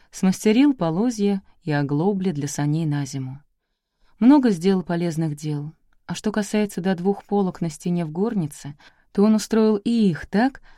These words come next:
что на них можно было класть разные вещи. И календарь, который он, наконец, купил, и мутовки, и поварешки,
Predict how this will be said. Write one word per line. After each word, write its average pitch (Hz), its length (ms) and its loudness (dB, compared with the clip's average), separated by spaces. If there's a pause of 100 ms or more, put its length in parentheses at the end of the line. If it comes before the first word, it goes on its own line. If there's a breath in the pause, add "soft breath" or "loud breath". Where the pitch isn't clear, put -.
(160 soft breath)
что - 180 -2
на 180 100 2
них 233 200 0
можно 214 300 2
было 180 220 0
класть 196 400 -4
разные 180 400 -2
вещи. 147 500 -8 (460)
И 262 100 2
календарь, 196 640 2
который 180 440 -2
он, 170 160 0
наконец, 165 440 -4
купил, 165 560 -6
и 175 120 -4
мутовки, 170 760 -4 (320 soft breath)
и 180 100 -2
поварешки, 160 800 -4